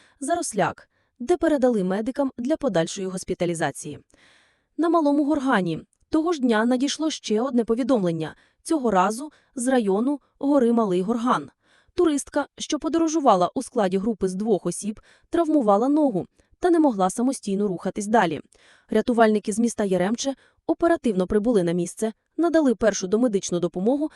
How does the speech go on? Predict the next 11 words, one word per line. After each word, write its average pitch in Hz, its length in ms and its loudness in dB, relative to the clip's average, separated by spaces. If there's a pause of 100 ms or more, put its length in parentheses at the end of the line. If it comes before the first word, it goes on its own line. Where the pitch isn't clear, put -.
(240)
та 359 100 2
допомогли 320 500 2
туристам 269 560 0
дістатися 247 680 -4
до 269 120 0
місця 233 380 -2
тимчасового 247 840 -2 (200)
проживання 240 640 0
в 220 60 -6
селі 185 380 -2 (280)
Поляниця. 277 600 0